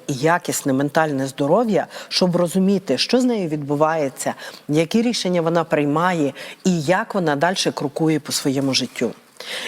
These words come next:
І ми го-, ми саме готов-, готовимося до цього. І не просто готовимося. Допустимо, в нас зараз проходять тренінгові програми психологічні для військових, щоб вони могли помагати своїм побратимам.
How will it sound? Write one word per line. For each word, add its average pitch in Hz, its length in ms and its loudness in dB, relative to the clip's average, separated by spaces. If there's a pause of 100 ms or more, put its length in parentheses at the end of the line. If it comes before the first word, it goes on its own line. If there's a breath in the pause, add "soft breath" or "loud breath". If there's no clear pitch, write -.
І 180 120 4
ми 190 260 2
го-, 185 220 -2
ми 190 220 2
саме 196 340 -2
готов-, 156 500 0
готовимося 139 640 0
до 131 140 -4
цього. 127 440 -4
І 160 60 -4
не 156 100 0
просто 226 320 0
готовимося. 131 720 -2 (340 loud breath)
Допустимо, 190 500 2
в 165 40 -2
нас 208 160 0
зараз 202 260 0
проходять 190 500 0
тренінгові 165 560 2
програми 175 680 0 (400 loud breath)
психологічні 175 1000 0 (240)
для 190 480 2
військових, 214 920 0 (200)
щоб 185 200 2
вони 196 280 4
могли 196 300 2
помагати 160 560 0
своїм 151 340 -2
побратимам. 127 680 -2